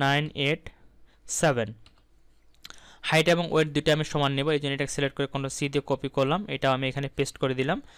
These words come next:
দিয়ে ওকে ক্লিক করলাম। তাহলে একটা শেপ আমার এখানে তৈরি হয়ে গেল। Then এটা দেখেন কর্নারটা আমি একটু রাউন্ড করে দিব, তো এখান থেকে আমি কর্নারে রাউন্ড অপশনে ক্লিক করলাম। ক্লিক করার পর এখানে যে কর্নারটা ইউজ করবো সেটা হচ্ছে জিরো পয়েন্ট জিরো ফোর ওয়ান দিতে পারি, বা আপনি normally ড্র্যাগ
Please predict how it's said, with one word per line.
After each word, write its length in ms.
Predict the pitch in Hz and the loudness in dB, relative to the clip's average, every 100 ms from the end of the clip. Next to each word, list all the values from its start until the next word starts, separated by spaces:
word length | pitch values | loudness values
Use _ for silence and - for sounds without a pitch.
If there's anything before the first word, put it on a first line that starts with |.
| - _ - | -20 _ -4
দিয়ে 120 | 143 135 | 0 2
ওকে 120 | 139 - | 0 -2
ক্লিক 180 | 123 - | -2 -2
করলাম। 160 | 120 117 | -4 -2
তাহলে 140 | 139 139 | 0 0
একটা 120 | - - | 0 -2
শেপ 140 | 147 139 | 0 0
আমার 100 | 139 | -2
এখানে 160 | 139 - | -4 0
তৈরি 160 | 147 143 143 | 0 2 2
হয়ে 120 | 123 | 2
গেল। 100 | 123 180 - - - - - 139 | 2 0 -4 -16 -20 -20 -6 -2
Then 120 | 156 165 | 0 0
এটা 140 | 180 175 | 2 2
দেখেন 160 | 180 190 - | 2 -2 0
কর্নারটা 300 | 165 165 180 | 0 2 0
আমি 60 | 170 | 0
একটু 100 | 165 143 | 2 4
রাউন্ড 180 | 139 160 151 | 4 4 2
করে 140 | 135 120 | 2 2
দিব, 120 | 127 175 | 0 0
তো 40 | 147 139 | 0 0
এখান 140 | 143 143 | -2 -4
থেকে 160 | 143 151 143 | -2 2 2
আমি 180 | 143 147 151 - - - | 0 -2 -4 -12 -20 -4
কর্নারে 300 | 156 151 151 147 | 0 4 4 4
রাউন্ড 160 | 143 147 | 4 2
অপশনে 260 | 143 160 151 - | -2 -2 -2 0
ক্লিক 180 | 165 160 | 0 2
করলাম। 220 | 123 131 175 - - | 2 2 0 -8 -4
ক্লিক 200 | 160 165 | -2 0
করার 140 | 165 160 | 0 0
পর 80 | 165 | 0
এখানে 160 | 151 156 | 0 -2
যে 60 | 151 | -2
কর্নারটা 260 | 156 147 - | 0 0 0
ইউজ 100 | 143 - | -2 -2
করবো 140 | 139 147 | -2 0
সেটা 100 | 147 | -2
হচ্ছে 160 | 143 147 135 | 0 -2 -2
জিরো 180 | 139 139 143 - | 0 2 0 0
পয়েন্ট 240 | 131 156 - - - - 135 127 | 0 0 -4 -18 -20 -16 -10 -2
জিরো 180 | 135 165 - | 2 0 2
ফোর 180 | 151 139 | 2 4
ওয়ান 100 | 143 139 | 2 0
দিতে 140 | 139 139 | -2 -2
পারি, 120 | 160 190 | 0 0
বা 40 | 185 | -2
আপনি 100 | 160 147 | 0 2
normally 260 | 143 151 135 | 2 0 0
ড্র্যাগ 200 | 147 135 | 2 2